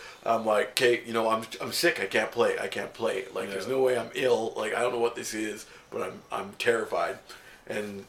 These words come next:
Speaker 1: eventually they're like, "Kate, well, you're just a kicker." So my first year, I played kicker only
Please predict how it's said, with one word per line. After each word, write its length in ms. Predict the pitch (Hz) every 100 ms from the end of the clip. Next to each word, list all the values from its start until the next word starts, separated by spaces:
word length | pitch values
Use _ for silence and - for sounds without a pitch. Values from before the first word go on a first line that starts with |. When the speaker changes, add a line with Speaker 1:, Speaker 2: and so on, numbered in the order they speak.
| - -
Speaker 1:
eventually 580 | 113 113 123 123 127 120
they're 140 | 120
like, 240 | 107 104
"Kate, 300 | 131 127 - - -
well, 120 | 110
you're 120 | 110 110
just 280 | 147 -
a 60 | 127
kicker." 380 | - 98 98 - - - - - - -
So 180 | - 117
my 180 | 101 98
first 400 | 135 160 156 135
year, 340 | 131 131 127 -
I 100 | 117
played 380 | 117 113 117 -
kicker 420 | - 120 127 127 -
only 440 | 120 113 147 -